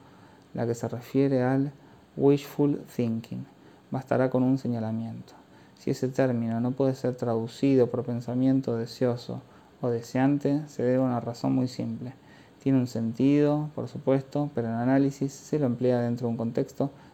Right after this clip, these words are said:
en el cual no es válido. Cada vez que se topen con él, para poner a prueba la pertinencia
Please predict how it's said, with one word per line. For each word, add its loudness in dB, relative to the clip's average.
en -4
el -2
cual 0
no 0
es -2
válido. -4
Cada 2
vez 2
que -6
se -8
topen 0
con -4
él, 4
para -2
poner 0
a -2
prueba 2
la -2
pertinencia -2